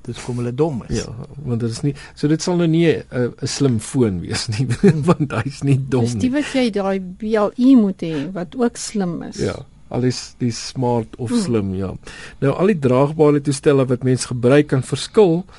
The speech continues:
Speaker 2: eh, wat hulle prosesseerders en konnektiwiteit aanbetref. So daar is, dis 'n behoefte aan 'n to-,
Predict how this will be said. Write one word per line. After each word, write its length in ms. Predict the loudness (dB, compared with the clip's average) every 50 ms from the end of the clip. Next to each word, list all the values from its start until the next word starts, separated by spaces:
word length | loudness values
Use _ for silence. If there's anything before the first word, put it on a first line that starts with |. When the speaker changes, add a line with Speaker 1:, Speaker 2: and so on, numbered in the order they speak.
| -20 -20 -20 -20 -14 -6
Speaker 2:
eh, 120 | -2 -2 0 2
wat 160 | 2 2 2
hulle 140 | 2 0 0
prosesseerders 920 | 0 2 2 2 4 4 2 0 2 2 4 4 4 6 4 2 2 2
en 140 | 0 -2 -2 -2
konnektiwiteit 840 | -2 0 0 0 -2 -2 -4 -4 -4 -4 -2 0 2 2 2 0 -2
aanbetref. 580 | -6 -6 -4 -4 -4 -6 -8 -8 -8 -10 -12 -16 -20 -20 -20 -20 -20 -14
So 120 | -8 -6 -2
daar 200 | 0 2 2 2
is, 120 | 0 2
dis 220 | 4 4 4 4 4
'n 40 |
behoefte 420 | 2 4 4 4 4 2 2 2 2
aan 140 | 4 4 2
'n 80 | 0 0
to-, 120 | -2 -8